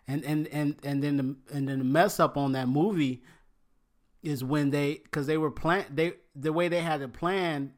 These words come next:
they were gonna come back in a good time. But some, I forgot what happened on the movie where it messed them up. Yeah,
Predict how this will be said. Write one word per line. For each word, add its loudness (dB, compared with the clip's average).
they -6
were -4
gonna -6
come -4
back -6
in -10
a -10
good -8
time. -4
But -14
some, -8
I -2
forgot -6
what -10
happened -8
on -14
the -14
movie -14
where -4
it -6
messed -2
them -2
up. -6
Yeah, -8